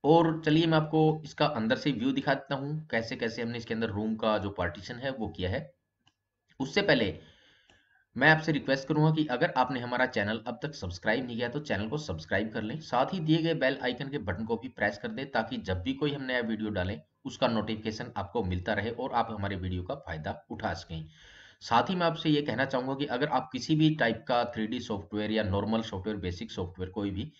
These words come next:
सीखना चाहते हैं तो आप हमारे चैनल पर जाकर, हमारे चैनल की प्लेलिस्ट में जाकर वो लगभग सभी सॉफ्टवेयर आपको मिल जाएंगे वहाँ सीखने के लिए बिल्कुल फ्री में। तो आइए देख लेते हैं ग्राउंड फ्लोर पर, मैं आप, इसका डिजाइन आपको दिखा देता हूँ कि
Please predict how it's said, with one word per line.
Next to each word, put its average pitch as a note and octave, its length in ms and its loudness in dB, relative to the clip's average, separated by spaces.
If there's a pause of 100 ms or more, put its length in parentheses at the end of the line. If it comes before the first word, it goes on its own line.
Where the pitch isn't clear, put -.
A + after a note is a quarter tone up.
(200)
सीखना D3+ 340 4
चाहते D#3 240 2
हैं A2+ 60 -2
तो C3 60 0
आप A#2+ 140 2
हमारे A2+ 220 0
चैनल A2 240 -2
पर G#2+ 120 -2
जाकर, F#2 340 -2
हमारे A2 220 -4
चैनल G#2 220 -4
की B2+ 60 -8
प्लेलिस्ट G2 420 -4
में G2+ 140 -4
जाकर F2+ 380 -4 (340)
वो D#3 380 8
लगभग C3+ 500 4
सभी D3+ 380 0
सॉफ्टवेयर C3 400 0
आपको A#2 180 -2
मिल G#2+ 180 -2
जाएंगे G2 220 -2
वहाँ F#2+ 200 0
सीखने F#2+ 380 -6
के G2 80 -4
लिए C#3+ 120 -2
बिल्कुल - 360 -4 (160)
फ्री F#2 200 -2
में। D#2 140 -2 (640)
तो D#3+ 240 4
आइए D3 320 4 (320)
देख C3+ 200 2
लेते D3+ 240 4
हैं B2+ 100 2
ग्राउंड A2+ 220 0
फ्लोर C3+ 140 0
पर, C#3+ 140 -4
मैं C#3+ 140 2
आप, C3 200 0
इसका A#2+ 260 0
डिजाइन A2+ 420 0
आपको G#2+ 480 -4
दिखा F#2+ 240 -2
देता A2+ 200 -2
हूँ A2+ 120 -6
कि A#2 240 -6